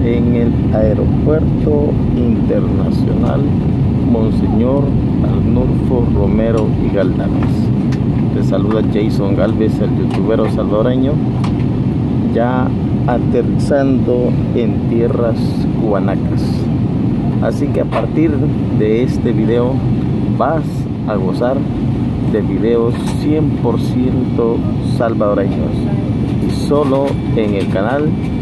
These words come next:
de El Youtubero Salvadoreño. Así que te invito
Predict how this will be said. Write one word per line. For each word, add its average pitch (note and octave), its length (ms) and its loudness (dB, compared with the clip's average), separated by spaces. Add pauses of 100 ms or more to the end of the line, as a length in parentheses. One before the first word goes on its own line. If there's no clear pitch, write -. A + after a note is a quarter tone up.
(280)
de G2+ 160 2 (180)
El F2+ 360 0
Youtubero B2+ 680 0 (280)
Salvadoreño. G2+ 580 0 (960)
Así - 280 -2
que G2+ 380 0 (140)
te G2+ 100 0
invito C#3+ 500 0